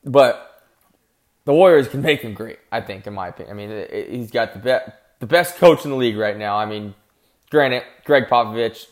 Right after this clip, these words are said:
great co-, like, that, that guy's Hall of Famer. He's gonna go down as one of the greatest coaches to play. But, I mean, if the Warriors end up doing what the Spurs did, and if they win five N B A championships with this team, I mean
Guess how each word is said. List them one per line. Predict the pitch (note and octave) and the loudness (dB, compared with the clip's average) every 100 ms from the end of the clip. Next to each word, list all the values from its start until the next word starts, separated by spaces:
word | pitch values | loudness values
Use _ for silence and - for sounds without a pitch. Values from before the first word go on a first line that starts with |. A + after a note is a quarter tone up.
| _ - | _ -6
great | A#2+ G#2 | -4 -4
co-, | - | -8
like, | F#2+ G2 | -12 -6
that, | A#2 A#2 - | -2 -2 -2
that | B2+ A#2+ | -2 -2
guy's | B2+ A2 G#2 G#2 | 0 0 -2 -6
Hall | - A#2+ | 0 2
of | A2+ - | 0 -4
Famer. | G#2+ G#2 G#2 | -8 -8 -8
He's | G#2 | -10
gonna | A#2 A2 | -10 -8
go | G#2+ | -6
down | G2+ G#2+ G#2+ G#2 | -6 -6 -6 -8
as | G#2 _ _ _ | -14 _ _ _
one | - B2+ | -4 -2
of | |
the | A#2 | -2
greatest | A2+ A2+ G#2+ | 0 -2 -2
coaches | G#2+ G2+ | -4 -4
to | G2 | -10
play. | F#2+ G#2 G2+ | -8 -8 -8
But, | G#2 - - _ _ _ _ _ _ _ _ _ - | -10 -12 -14 _ _ _ _ _ _ _ _ _ -12
I | A2 | -10
mean, | G#2 G2+ G#2 - _ _ _ - | -10 -12 -16 -20 _ _ _ -14
if | - | -4
the | C#3+ | 2
Warriors | F3 G3+ D3+ | 4 4 4
end | C#3 C3 | 2 0
up | G#2+ | 0
doing | C3 A#2+ | -2 -2
what | A2+ | -6
the | |
Spurs | - - B2 A2+ | -8 -2 0 0
did, | G2+ G#2 G2+ G#2+ | -4 -10 -10 -12
and | - G2+ G2 G2+ G#2+ _ _ _ _ _ | -16 -14 -14 -16 -20 _ _ _ _ _
if | - | -6
they | D3 | -2
win | D3+ B2 | -2 -4
five | - A#2+ A2+ G#2+ G#2 - _ _ | -2 0 0 -2 -6 -14 _ _
N | - A2 | -12 -8
B | G#2+ | -8
A | G#2 | -8
championships | G#2+ G#2 G2+ - G2+ | -10 -12 -14 -14 -14
with | G2+ | -12
this | G2+ - | -14 -14
team, | G#2 F#2+ | -16 -14
I | |
mean | G2+ G#2 A2 - | -14 -12 -14 -16